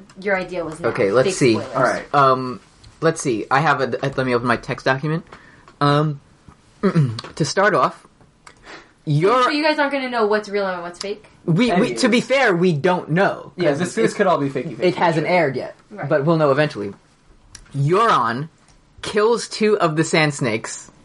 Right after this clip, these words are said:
Speaker 3: I hate this so much. This is a
Speaker 2: Impr-
Speaker 3: shit segment.
Speaker 2: impr-
Speaker 3: I hate it.
Speaker 2: imprisons Alaria and makes her watch as Teen Tain dies a slow death from poison.
Speaker 3: Oh my god, that's exact-, like, that's, like, the most canon shit I've ever heard. Like, of cour-, like,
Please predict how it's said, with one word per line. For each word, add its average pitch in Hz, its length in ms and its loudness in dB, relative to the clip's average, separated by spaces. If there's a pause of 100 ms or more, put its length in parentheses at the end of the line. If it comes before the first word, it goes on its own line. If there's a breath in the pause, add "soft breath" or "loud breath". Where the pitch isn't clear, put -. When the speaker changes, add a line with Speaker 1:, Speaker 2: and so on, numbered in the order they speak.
(200)
Speaker 3:
I 135 60 -2
hate 127 240 -4
this 117 180 -6
so 120 220 -4
much. 117 200 -4
This 170 120 2
is 160 80 0
a 156 80 -2
Speaker 2:
Impr- 147 60 0
Speaker 3:
shit 156 280 -2
segment. 135 460 -2
Speaker 2:
impr- 185 120 2
Speaker 3:
I 175 80 4
hate 208 280 0
it. 170 220 0
Speaker 2:
imprisons 214 840 0
Alaria 156 720 0 (420 soft breath)
and 139 180 2
makes 165 280 0
her 156 180 0
watch 147 480 -2 (160)
as 131 300 0 (460)
Teen 185 560 2
Tain 180 500 -2 (680 soft breath)
dies 120 540 0 (100)
a 127 80 2
slow 139 460 0
death 123 320 0
from 107 240 -6
poison. 98 560 -8
Speaker 3:
Oh 151 120 -2
my 151 120 -2
god, 143 100 -4
that's 160 140 -4
exact-, 139 400 0
like, 139 160 -2
that's, 139 240 2
like, 131 160 -2
the 139 80 -2
most 127 220 -4
canon 120 260 -4
shit 117 160 -4
I've 113 140 -2
ever 110 160 -2
heard. 107 340 -8
Like, 139 160 -2
of 143 100 0
cour-, - 160 -6
like, 156 180 2